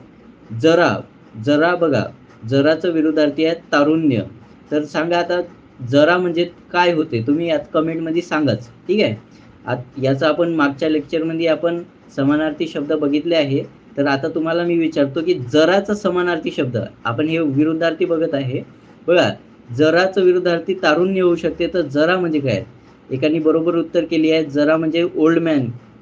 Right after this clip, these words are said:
वृद्ध व्यक्ती, बरोबर आहे. आता बघा नेक्स्ट आहे जलद, जलद याचा विरुद्धार्थी आहे मंद. जर्जर, जर्जरचा विरुद्धार्थी आहे निरोगी. त्यानंतर जवान, जवान,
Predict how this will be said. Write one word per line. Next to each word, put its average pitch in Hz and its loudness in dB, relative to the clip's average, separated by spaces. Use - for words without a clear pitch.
वृद्ध 147 0
व्यक्ती, 139 2
बरोबर 143 0
आहे. 123 0
आता 131 -2
बघा 175 2
नेक्स्ट 160 -2
आहे 170 2
जलद, 147 2
जलद 156 0
याचा 131 -2
विरुद्धार्थी 160 0
आहे 165 -2
मंद. 160 2
जर्जर, 156 4
जर्जरचा 143 2
विरुद्धार्थी 160 0
आहे 175 0
निरोगी. 151 2
त्यानंतर 170 0
जवान, 143 4
जवान, 143 4